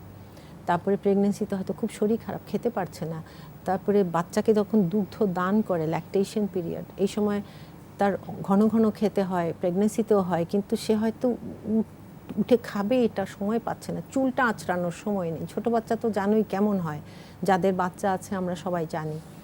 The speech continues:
তো ওই সময় যদি লোকমা তুলে হাজব্যান্ড খাইয়ে দেয়, সাদাকার সোয়াবও পেল, আহ, স্ত্রীটা নিউট্রিশনও পেল,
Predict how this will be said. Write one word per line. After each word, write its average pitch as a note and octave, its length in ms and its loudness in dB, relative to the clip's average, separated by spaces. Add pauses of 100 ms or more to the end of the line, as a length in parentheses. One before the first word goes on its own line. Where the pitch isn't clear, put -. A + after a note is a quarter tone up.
(640)
তো - 60 -2
ওই A3+ 100 4
সময় C4+ 240 2
যদি B3 160 4
লোকমা G3 300 2
তুলে G3 200 0
হাজব্যান্ড F3+ 380 -4
খাইয়ে E3 260 -2
দেয়, D#3 160 -6
সাদাকার D#3 440 -2
সোয়াবও A3+ 440 4
পেল, D4+ 180 2
আহ, A3 100 2 (840)
স্ত্রীটা A3+ 320 2
নিউট্রিশনও A3 640 6
পেল, D4 240 4